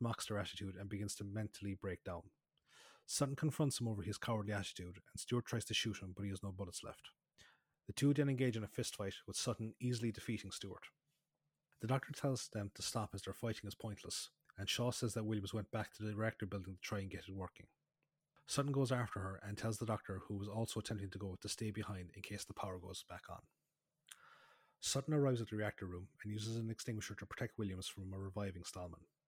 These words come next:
She manages to get the power running again, and together they head back to the hut. They arrive back just as Stewart threatens the Doctor with his reloaded pistol and demands he take them with him, a demand that the Doctor again says he sadly cannot give in to.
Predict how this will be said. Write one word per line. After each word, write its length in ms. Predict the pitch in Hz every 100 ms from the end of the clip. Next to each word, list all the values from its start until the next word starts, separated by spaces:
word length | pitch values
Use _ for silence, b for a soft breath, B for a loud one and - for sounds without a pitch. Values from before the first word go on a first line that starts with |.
| _ B B -
She 140 | 117
manages 300 | 110 127 127
to 60 | 135
get 120 | -
the 60 |
power 240 | 113 123 110
running 260 | 110 110
again, 300 | 92 90 90 - -
and 100 | 101
together 300 | 104 107 107
they 100 | 101
head 240 | - 107 -
back 180 | 101 -
to 60 | -
the 80 | 87
hut. 180 | - - - _ _ - B B B B B -
They 60 |
arrive 220 | 120 139 120
back 180 | 107 -
just 220 | 120 -
as 60 | -
Stewart 320 | - 113 -
threatens 240 | 113 -
the 60 | -
Doctor 260 | 110 - 101
with 120 | 98
his 180 | 98 -
reloaded 400 | 120 117 104 -
pistol 400 | 120 - 90 - B B -
and 100 | 101
demands 320 | 104 107 101
he 100 | 107
take 260 | - 101 -
them 120 | 98
with 120 | 95
him, 100 | - _ _ _ _ _ B
a 60 | 101
demand 240 | 104 110
that 140 | 117 104
the 60 |
Doctor 320 | 113 113 127
again 240 | 123 104 98
says 240 | - 104
he 80 | -
sadly 340 | - 104 92
cannot 320 | 92 98 90 - - _ _ _
give 160 | - 92
in 120 | 90
to. 180 | - -